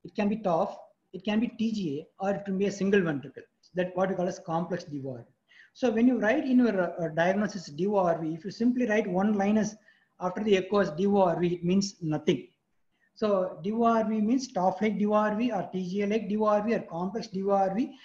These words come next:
or D O R V in bracket, you should write simple V S D like D O R V. So all D O R Vs come into one of the four. Because D O R V has so many expressions, we cannot have a single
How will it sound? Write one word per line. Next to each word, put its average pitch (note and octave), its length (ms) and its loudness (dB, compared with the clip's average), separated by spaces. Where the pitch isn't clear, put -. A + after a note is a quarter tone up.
or G#3 180 -2
D B3 180 2
O C4 100 2
R A#3 100 6
V A3+ 100 0
in A3 220 0
bracket, A3+ 340 2
you G3+ 60 -2
should F#3+ 140 -4
write G#3 160 -2
simple G3+ 280 0
V E3+ 220 0
S D#3+ 100 0
D F3 80 -2
like D#3+ 220 0
D D3 80 -2
O C3 140 -4
R B2+ 140 -14
V. A2 120 -20
So B3 320 -2
all A#3+ 260 4
D B3 160 0
O C4 100 2
R A#3 200 6
Vs B3 160 0
come G#3 200 0
into A3 160 2
one F3+ 140 2
of F3 160 0
the D3+ 100 -6
four. C#3 340 -8
Because B3+ 440 0
D A#3+ 80 0
O B3+ 120 2
R B3+ 120 0
V A#3 80 0
has A#3 240 -2
so G#3 160 0
many C#4 180 4
expressions, G3 760 -2
we G3 140 -4
cannot A3 420 -2
have G#3 140 -2
a F#3+ 60 -2
single A3+ 460 0